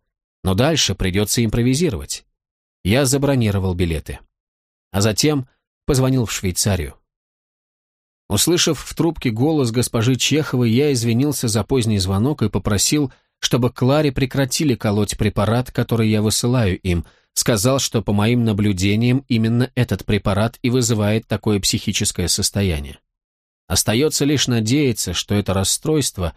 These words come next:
не навсегда. Однако на восстановление уйдет немало времени. Я прошел в спальню и собрал дорожную сумку. Взял кое-что из одежды, имеющиеся у меня в наличии рубли и нашу с Кларой свадебную фотографию.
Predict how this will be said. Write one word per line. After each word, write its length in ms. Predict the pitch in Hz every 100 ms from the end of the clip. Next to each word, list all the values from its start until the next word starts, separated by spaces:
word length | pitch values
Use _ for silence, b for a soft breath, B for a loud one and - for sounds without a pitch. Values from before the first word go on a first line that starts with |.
| _ _ -
не 160 | 127
навсегда. 640 | 120 113 - 98 85 76 - _ _ _ -
Однако 580 | 80 104 139 151 147 - b -
на 160 | 120
восстановление 680 | 139 - 143 131 123 143 113
уйдет 300 | 104 113 -
немало 340 | 98 113 98
времени. 460 | 78 76 71 67 67 _ _ _ _ _ _ _ _ -
Я 120 | 117
прошел 340 | 131 135 147
в 40 | 131
спальню 460 | - - 143 135
и 40 | 135
собрал 420 | - 113 120 120
дорожную 440 | 107 104 92 92
сумку. 460 | 85 - 73 - - _ _ _ _ -
Взял 280 | 90 139 156
кое-что 380 | 147 143 -
из 140 | 151 131
одежды, 540 | 123 113 127 135 131 _ _
имеющиеся 800 | 104 113 117 117 - 117 107 123
у 60 | 110
меня 260 | 110 110
в 80 | 101
наличии 440 | 107 110 107 - 104
рубли 400 | 104 92 107 131
и 220 | - 107
нашу 360 | 107 123 -
с 80 | 127
Кларой 500 | - 113 113 117 113 _ _
свадебную 680 | - 104 107 104 95 92 90
фотографию. 800 | - 82 80 82 78 - 69